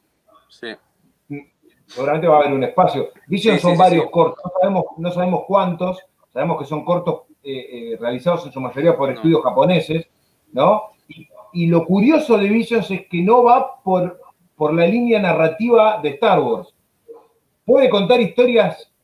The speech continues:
Speaker 2: nuevas que no necesariamente tienen que tener lógica con la historia real, o sea, pueden ser hasta, hasta historias paralelas, de mundos paralelos, ¿no? O sea, hay como una, una libre, eh,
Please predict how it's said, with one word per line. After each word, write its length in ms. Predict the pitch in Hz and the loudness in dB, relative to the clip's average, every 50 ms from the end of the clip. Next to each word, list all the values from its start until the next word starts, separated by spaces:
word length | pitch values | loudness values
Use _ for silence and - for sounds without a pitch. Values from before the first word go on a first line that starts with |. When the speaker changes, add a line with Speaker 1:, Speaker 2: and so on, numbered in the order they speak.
| _ | _
Speaker 2:
nuevas 720 | 156 151 151 160 180 214 269 277 277 269 180 - - - _ _ | -14 -10 -6 -4 0 0 2 4 4 4 4 2 -2 -10 _ _
que 100 | 180 180 | -4 -2
no 120 | 208 269 269 | -2 0 -2
necesariamente 580 | 247 175 160 202 226 220 208 220 240 214 240 | -2 -4 -2 0 0 0 0 0 -2 -4 -6
tienen 240 | 175 190 208 208 180 | -8 -8 -8 -10 -8
que 100 | 160 170 | -10 -8
tener 260 | 160 170 170 196 208 202 | -6 -6 -4 -2 -4 -2
lógica 480 | 196 220 233 226 190 180 156 185 - - | 2 2 2 2 0 -2 -2 -2 -2 -2
con 140 | 160 156 147 | -2 -2 -2
la 80 | 147 | -4
historia 380 | 139 - - 196 202 202 185 160 | -6 -6 -8 -6 -2 0 0 0
real, 320 | 156 180 202 180 143 131 123 | 2 2 2 2 2 0 -2
o 40 | |
sea, 280 | - 147 147 135 - - - - _ _ _ | -6 -4 -4 -2 -2 -4 -6 -14 _ _ _
pueden 240 | _ 185 208 202 180 | _ -4 -4 -4 0
ser 160 | - 226 226 | 2 2 2
hasta, 380 | 202 175 - 170 160 151 147 139 | 2 0 -4 -2 -2 -2 -2 -4
hasta 180 | 131 - 151 | -6 -8 -8
historias 400 | 143 139 - - 214 226 220 - | -10 -10 -4 -4 -2 0 0 0
paralelas, 720 | - 156 147 151 165 196 226 196 151 131 110 101 - _ _ _ _ _ _ _ _ _ _ | 0 0 0 2 2 2 2 2 2 0 -2 -4 -6 _ _ _ _ _ _ _ _ _ _
de 140 | _ 127 151 | _ -6 -4
mundos 320 | 170 254 285 254 214 170 - | -4 -2 0 0 0 0 2
paralelos, 600 | 165 151 147 143 143 147 139 131 117 110 107 120 | 0 0 0 0 0 -2 -4 -4 -6 -8 -8 -6
¿no? 160 | 156 202 240 | -4 -4 -4
O 100 | 214 175 | -4 -4
sea, 140 | - 160 160 151 151 160 | -6 -6 -4 -2 -2 0
hay 180 | 180 185 175 - | -2 -2 -4 -6
como 220 | - 165 170 185 | -8 -6 -6 -4
una, 340 | 190 185 180 170 170 165 165 160 156 | -4 -6 -6 -4 -4 -4 -4 -4 -4
una 240 | 165 170 170 170 165 | -6 -6 -6 -4 -4
libre, 760 | 165 185 202 196 190 180 175 165 151 143 135 131 120 117 - _ _ _ _ _ _ | -4 -4 -6 -4 -4 -4 -2 0 0 0 -2 -4 -6 -8 -12 _ _ _ _ _ _
eh, 180 | 120 120 117 | -12 -10 -10